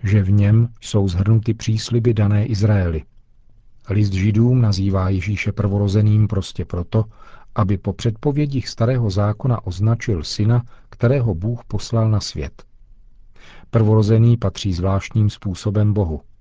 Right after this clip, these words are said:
A proto musel být v mnoha náboženstvích zvláštním způsobem darován Bohu a být vykoupen náhradní obětí, jak vypráví svatý Lukáš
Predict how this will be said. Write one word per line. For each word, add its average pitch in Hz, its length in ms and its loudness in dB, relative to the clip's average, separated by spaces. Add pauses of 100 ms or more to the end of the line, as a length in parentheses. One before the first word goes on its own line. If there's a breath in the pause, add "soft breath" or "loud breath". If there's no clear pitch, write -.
(440 loud breath)
A 107 100 -4
proto 104 320 0
musel 104 380 0
být 104 240 0
v 82 80 -6
mnoha 90 260 -2
náboženstvích 95 840 -2
zvláštním 92 540 -2
způsobem 98 640 -2
darován 95 520 0
Bohu 78 280 -4 (380 loud breath)
a 101 100 -2
být 98 220 0
vykoupen 104 640 2
náhradní 90 560 -2
obětí, 95 600 -4 (460 loud breath)
jak 98 200 -2
vypráví 95 540 -2
svatý 92 360 -6
Lukáš 98 580 -2